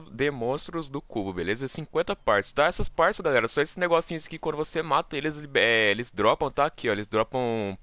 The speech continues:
partes do monstro do cubo, né? Você coleta aqui, você tem que matar monstros e coletar cinquenta pecinhas dessas daqui, tá, galera? Eu já tô coletando aqui algumas que eu eliminei no Cubiverso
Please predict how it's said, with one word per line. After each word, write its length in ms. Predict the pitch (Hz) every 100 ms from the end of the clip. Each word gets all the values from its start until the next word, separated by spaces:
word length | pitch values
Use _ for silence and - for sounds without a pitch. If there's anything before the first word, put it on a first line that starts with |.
| -
partes 320 | 104 120 -
do 120 | 120
monstro 320 | 110 107 -
do 80 | 110
cubo, 300 | - 143 180
né? 80 | 170
Você 220 | 131 127
coleta 400 | - 113 120 120
aqui, 280 | 113 147 202 - - - _
você 140 | 123
tem 100 | 156
que 140 | 160 127
matar 400 | 160 160 147 160
monstros 380 | 143 143 175
e 20 | 165
coletar 460 | 156 147 - 131
cinquenta 600 | 160 170 160 147 139 -
pecinhas 460 | 180 160 - 151 151
dessas 200 | 156 -
daqui, 280 | 156 - 101
tá, 160 | -
galera? 280 | 113 104 85
Eu 20 |
já 100 | 95
tô 160 | 107 110
coletando 420 | 123 117 - 113
aqui 160 | 107 120
algumas 440 | 104 117 143 123
que 100 | -
eu 160 | 110 107
eliminei 380 | 107 104 98
no 100 | 92
Cubiverso 680 | 101 101 98 120 165 - 87